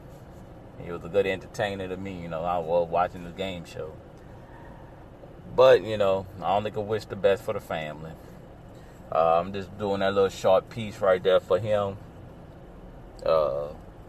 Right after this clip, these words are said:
like I say, subscribe to me, donate, look at my past episodes. If this is first time I listen to me, go listen to my past episodes.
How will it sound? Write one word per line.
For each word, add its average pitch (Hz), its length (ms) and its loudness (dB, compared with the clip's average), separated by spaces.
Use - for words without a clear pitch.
like 92 160 -4
I 90 100 4
say, 104 340 0
subscribe 104 760 4
to 113 120 2
me, 98 240 -4
donate, 98 680 2
look 95 160 0
at 98 80 6
my 92 140 2
past 98 420 4
episodes. 98 1000 2
If 90 100 -6
this 92 220 -8
is 95 100 -8
first 104 380 4
time 101 340 4
I 95 60 2
listen 98 340 -4
to 104 160 0
me, 95 120 -6
go 85 140 0
listen 90 400 -2
to 92 60 -10
my 90 120 -2
past 92 380 2
episodes. 90 640 -4